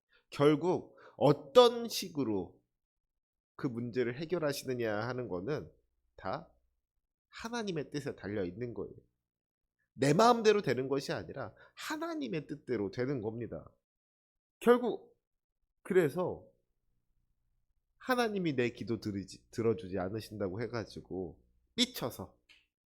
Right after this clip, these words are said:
기도하지 않으면은 누구 손해예요? 하나님 손해예요? 내 손해예요? 내 손해인 거예요. 자기 손해인 겁니다. 힘들고 어려운 순간에 주님을 원망하면서 주님으로부터 멀어지면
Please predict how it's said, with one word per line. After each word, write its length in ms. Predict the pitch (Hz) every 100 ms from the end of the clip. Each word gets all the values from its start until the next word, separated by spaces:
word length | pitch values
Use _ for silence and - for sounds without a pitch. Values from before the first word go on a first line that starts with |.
| _
기도하지 520 | - 147 165 147 113
않으면은 640 | 101 110 127 110 87 101 82 _ _ _ -
누구 260 | 120 160
손해예요? 460 | 170 165 143 139 196 - _ _ _ _ _ _ _ -
하나님 440 | 226 226 233 233
손해예요? 460 | 220 214 208 202 196
내 140 | 147
손해예요? 460 | 143 151 151 170 208 _ _ _ _ _ _ _ _ _
내 160 | 104 127
손해인 340 | 214 226 139
거예요. 240 | 95 69 - _ _
자기 280 | 170 196
손해인 360 | 240 226 208 208
겁니다. 420 | 135 101 98 - - _ _ _ _ _ _ -
힘들고 460 | - 254 247 254 226
어려운 340 | 139 151 175
순간에 580 | 175 180 156 131 139 117
주님을 380 | 98 151 151 160
원망하면서 960 | 143 98 104 120 135 120 95 95 113 92
주님으로부터 640 | - 131 139 131 123 -
멀어지면 680 | 113 107 139 117 127 185 110